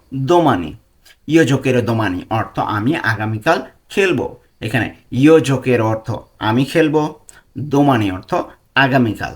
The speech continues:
তারপর আর একসাথে কি বলতে পারি? Io giocherò domani, আমি আগামীকাল খেলবো। আপনারা কিন্তু খেয়াল করবেন, এই ভার্বটা জোকারে, মূল ভার্ব কিন্তু ছিল জোকারে, অর্থ খেলা। তো এইটা কিন্তু চেঞ্জ হয়ে গেছে প্রত্যেকটাতে,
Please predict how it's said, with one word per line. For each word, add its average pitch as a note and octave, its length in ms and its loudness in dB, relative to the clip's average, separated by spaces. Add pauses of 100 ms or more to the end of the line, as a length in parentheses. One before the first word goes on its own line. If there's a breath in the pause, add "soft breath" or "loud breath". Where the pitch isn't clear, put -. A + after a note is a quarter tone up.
(120)
তারপর A#2+ 260 -8
আর G2 80 -2
একসাথে A#2 360 -4
কি C#3+ 140 -2
বলতে C3 220 -2
পারি? C3 140 -4 (420 loud breath)
Io D3+ 100 6 (100)
giocherò A#2+ 360 -2 (380)
domani, A#2+ 360 2 (120)
আমি A#2 160 0 (120)
আগামীকাল G2+ 440 -2 (300)
খেলবো। D3+ 280 2 (200)
আপনারা B3 320 -2
কিন্তু F3 200 -8
খেয়াল C3+ 260 0
করবেন, A#2+ 260 -4 (260 loud breath)
এই C3+ 140 -2
ভার্বটা B2+ 400 -2 (140)
জোকারে, D3+ 320 2
মূল E3 280 2
ভার্ব E3+ 140 2 (120)
কিন্তু F#3+ 200 -4
ছিল F3 180 -2 (120)
জোকারে, D3 320 0
অর্থ G#2+ 180 -4 (100)
খেলা। A#2+ 280 0 (460 soft breath)
তো C#3+ 60 -4 (160)
এইটা F#3+ 320 0
কিন্তু F#3 160 -2 (120)
চেঞ্জ G#3 240 -2 (200)
হয়ে D#3 180 0
গেছে D#3 220 -2 (220)
প্রত্যেকটাতে, G3 680 -2